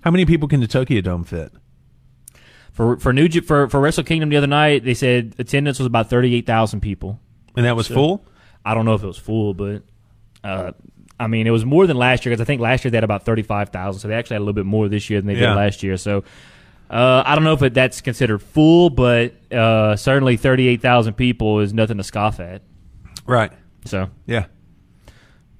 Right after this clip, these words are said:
Speaker 2: All right. Well, I think that's, uh,
Speaker 1: That's about it, dog.
Speaker 2: about time for, about it for today, our first episode of two thousand nineteen. Good show.
Speaker 1: Yeah, make
Speaker 2: Uh,
Speaker 1: sure you follow us on Facebook and Twitter at The Average Mark, especially on Twitter. I feel like Twitter's giving us no love.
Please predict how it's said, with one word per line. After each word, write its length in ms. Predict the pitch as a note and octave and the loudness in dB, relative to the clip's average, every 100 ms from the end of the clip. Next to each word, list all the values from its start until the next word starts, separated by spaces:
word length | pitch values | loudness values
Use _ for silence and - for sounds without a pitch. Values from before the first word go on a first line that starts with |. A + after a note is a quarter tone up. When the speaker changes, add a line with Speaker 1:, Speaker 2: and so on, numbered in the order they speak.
| - | -6
Speaker 2:
All 60 | F#3+ | -2
right. 80 | G#3+ | 2
Well, 100 | B2 | 2
I 40 | |
think 140 | G3+ G#3 | 2 2
that's, 260 | D#3 - D#3 | 2 2 2
uh, 480 | D3 C#3+ C3 A#2+ - | 4 6 4 2 -2
Speaker 1:
That's 180 | G#2 G#2 | -12 -6
about 200 | A2 A2 | -2 0
it, 160 | A#2 | -2
dog. 140 | G2+ G2 | 0 2
Speaker 2:
about 160 | D3+ | 2
time 200 | E3 F3+ | 2 0
for, 160 | F3 D3 | 0 -2
about 240 | C#3+ D#3 | 2 2
it 80 | E3+ | 2
for 140 | E3 C3+ | -2 -6
today, 340 | C#3+ B2+ C3 | -6 -2 0
our 80 | D#3 | 0
first 220 | B2+ A2+ | -2 -2
episode 300 | B2 - C3 | -2 -4 -4
of 60 | B2 | -2
two 120 | B2+ | 0
thousand 240 | A#2+ A#2 | 0 0
nineteen. 340 | A2+ A#2 D#3 C#3+ | -2 -4 -4 -6
Good 120 | A2 | -6
show. 240 | - D3+ - _ _ _ - | -6 -8 -8 _ _ _ -2
Speaker 1:
Yeah, 140 | A#2+ | 0
make 160 | G#2+ A#2+ | 2 4
Speaker 2:
Uh, 80 | A#2 | 6
Speaker 1:
sure 60 | B2 | 4
you 60 | |
follow 360 | A2+ B2+ C3+ C3 | 0 -2 0 -2
us 120 | A#2+ | -2
on 160 | B2 A2+ | -4 -2
Facebook 340 | C3 B2+ B2 | -4 -4 -6
and 80 | A#2 | -4
Twitter 360 | C#3 C3 B2+ - | -4 -2 -4 -6
at 260 | C#3 C#3 C#3+ - | -4 -4 -4 -6
The 320 | B2 B2+ - | -2 -2 -2
Average 720 | B2 B2+ B2+ B2 B2 B2 B2 | -6 -4 -4 -2 -2 -2 -4
Mark, 300 | A#2+ A#2 B2+ | -2 0 -2
especially 400 | - D#4 D#4 D#4 | -4 -6 -2 -2
on 160 | C#3 A2 | -2 -6
Twitter. 440 | - D#3+ B2 G#2 | -2 2 2 0
I 100 | D#3+ | -4
feel 180 | - G#4 | -4 -8
like 160 | B3+ | -8
Twitter's 400 | F3 G3 G3 D#3+ | -6 -4 0 0
giving 180 | D3 C#3 | -2 -2
us 140 | A#2+ G#2+ | -2 -2
no 180 | A2 | -4
love. 460 | G#2 F#2 D#2 D2 | -4 -6 -12 -16